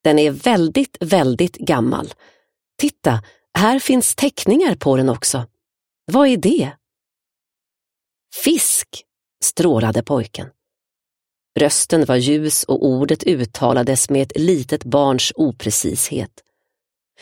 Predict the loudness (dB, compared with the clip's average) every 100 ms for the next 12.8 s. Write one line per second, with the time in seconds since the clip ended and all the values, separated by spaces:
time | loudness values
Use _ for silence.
0 | -20 -2 2 4 2 2 2 2 2 2
1 | 0 2 2 2 0 -2 -2 0 -2 -2
2 | -2 -2 -2 -2 -4 -4 -6 -6 -8 -16
3 | _ _ _ _ _ _ _ -2 2 2
4 | 2 -2 -2 0 0 0 0 0 0 0
5 | 0 0 0 0 0 -2 -2 -2 -2 -4
6 | -6 -6 _ _ _ _ _ _ -2 0
7 | 0 -2 -8 -4 0 0 0 -2 -4 -4
8 | -4 -4 -6 -8 -14 _ _ _ _ _
9 | _ _ _ _ _ _ -10 -4 0 2
10 | 0 0 -2 -2 0 0 0 -2 -2 0
11 | 0 0 -2 -2 -2 0 0 -2 -2 -2
12 | -2 -6 -6 -6 -6 -10 -8 -10